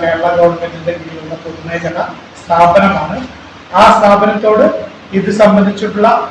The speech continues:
ഏഹ്, പരാതികൾ ഉയർന്ന സമയത്ത് തന്നെ അത് സംബന്ധിച്ച് അടിയന്തര റിപ്പോർട്ട്, നടപടി സ്വീകരിച്ചുള്ള റിപ്പോർട്ട്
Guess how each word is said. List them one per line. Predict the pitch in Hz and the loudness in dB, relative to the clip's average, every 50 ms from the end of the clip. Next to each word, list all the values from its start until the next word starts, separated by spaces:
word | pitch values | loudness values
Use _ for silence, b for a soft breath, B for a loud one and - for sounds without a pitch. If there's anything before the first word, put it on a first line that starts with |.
| - - - | -8 -4 -2
ഏഹ്, | 185 185 185 - - - - - - - - - | 0 0 0 0 -2 -4 -4 -8 -10 -10 -4 -2
പരാതികൾ | 180 180 196 208 214 214 214 208 202 214 220 214 214 202 | 0 2 4 4 6 6 4 4 4 2 2 2 0 0
ഉയർന്ന | 185 196 196 196 202 220 202 | 0 0 0 0 0 -2 -2
സമയത്ത് | - 202 190 180 175 175 175 175 - - | -2 0 0 2 0 0 0 -2 -6 -6
തന്നെ | 160 151 151 156 - - 494 - - - - - - - - 165 | -6 -6 -6 -6 -8 -8 -8 -10 -14 -18 -20 -20 -20 -10 -6 -6
അത് | 165 175 165 - | -4 -4 -4 -6
സംബന്ധിച്ച് | 185 175 175 170 170 170 - - 175 | -6 -6 -6 -8 -8 -8 -6 -4 -4
അടിയന്തര | 165 170 180 175 180 180 175 185 180 175 170 | -4 -4 -6 -2 0 2 2 4 4 2 2
റിപ്പോർട്ട്, | 170 - 175 175 175 170 180 202 226 226 226 - - - - 156 | 0 0 2 2 2 2 0 -4 -6 -8 -10 -14 -16 -18 -12 -6
നടപടി | 160 160 175 180 185 190 196 208 202 202 | -6 -4 -4 -4 -4 -4 -4 -4 -6 -6
സ്വീകരിച്ചുള്ള | 190 170 165 170 170 170 170 170 170 175 175 170 165 | -8 -6 -4 -4 -4 -4 -6 -6 -6 -4 -4 -4 -6
റിപ്പോർട്ട് | - - 175 175 170 170 | -6 -2 0 0 0 0